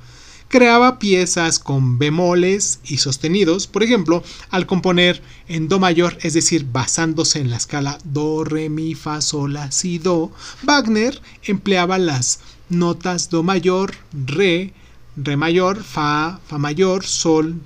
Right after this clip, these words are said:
sol mayor y la mayor de forma generalizada.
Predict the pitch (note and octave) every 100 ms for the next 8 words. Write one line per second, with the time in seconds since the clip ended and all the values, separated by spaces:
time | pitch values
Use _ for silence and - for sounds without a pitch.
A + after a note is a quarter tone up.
0 | - - C#3+ D#3+ F3 G#3 A3 - - G#3+
1 | C4+ - - - D#3 D#3+ F#3+ G#3+ D#4 -
2 | E3 C#3 D#3 C#3+ C#3+ C3+ D#3 D#3 E3 E3+
3 | F#3+ C#4 C4+